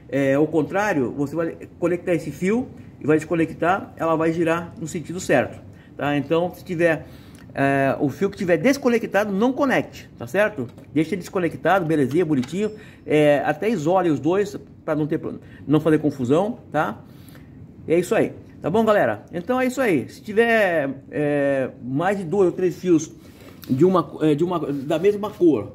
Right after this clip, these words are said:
fio único, con-, é, conectado, vai desconectando um por, é, desconecte um, teste. Se deu certo, você já achou.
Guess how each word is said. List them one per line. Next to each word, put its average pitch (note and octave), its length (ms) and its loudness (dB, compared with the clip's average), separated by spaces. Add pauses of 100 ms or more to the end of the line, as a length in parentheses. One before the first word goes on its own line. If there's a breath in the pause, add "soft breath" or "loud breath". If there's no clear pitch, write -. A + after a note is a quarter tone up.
fio G#3+ 220 -2
único, F3+ 420 0
con-, F3 260 -8
é, C#3+ 300 -2
conectado, F#3 760 -2 (360 loud breath)
vai D#3+ 180 -2
desconectando G3+ 640 -2
um B3 80 2
por, G#3 360 0
é, D#3 220 0
desconecte G3 640 -4
um, A#3+ 180 2
teste. A#3 640 -4 (440 loud breath)
Se - 180 -12
deu A3+ 180 0
certo, G#3 340 -2
você F3+ 600 0
já D3 500 -4
achou. A3 540 -4